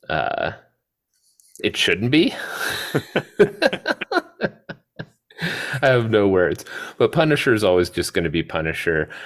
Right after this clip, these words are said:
Uh, you know what is kind of surprising? Like, the Blade trilogy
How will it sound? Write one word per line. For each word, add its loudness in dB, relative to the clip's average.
Uh, 2
you 2
know 0
what 4
is 2
kind -2
of 0
surprising? -2
Like, -4
the 0
Blade 0
trilogy -2